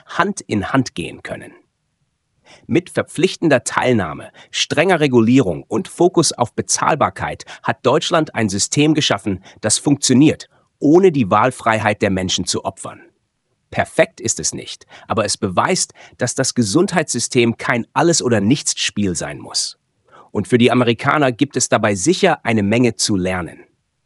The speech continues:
Vielleicht sogar mit einem Lächeln über die absurden Unterschiede. Das deutsche Gesundheitssystem funktioniert nach einem Modell, das das Wohl der Allgemeinheit in den Mittelpunkt stellt und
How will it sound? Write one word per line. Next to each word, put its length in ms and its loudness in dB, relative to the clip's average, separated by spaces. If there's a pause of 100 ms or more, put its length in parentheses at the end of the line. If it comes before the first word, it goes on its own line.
(420)
Vielleicht 380 0
sogar 300 2
mit 120 -2
einem 240 -2
Lächeln 460 0
über 180 -2
die 140 -4
absurden 540 0
Unterschiede. 640 -2 (1300)
Das 240 -4
deutsche 340 0
Gesundheitssystem 840 0
funktioniert 520 0
nach 180 -2
einem 260 0
Modell, 560 -2 (240)
das 160 -4
das 260 -2
Wohl 180 6
der 180 0
Allgemeinheit 760 0
in 140 -2
den 160 2
Mittelpunkt 480 -2
stellt 400 -12 (240)
und 180 -6